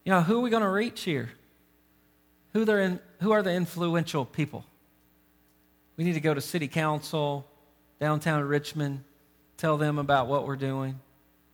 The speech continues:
You know, who are we gon-, who are we gonna reach?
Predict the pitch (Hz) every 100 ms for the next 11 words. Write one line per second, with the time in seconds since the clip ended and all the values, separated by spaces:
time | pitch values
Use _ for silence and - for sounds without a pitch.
0 | _ _ _ _ _ _ _ _ _ 196
1 | - - - 240 247 233 220 - - 254
2 | 262 233 202 196 226 220 - -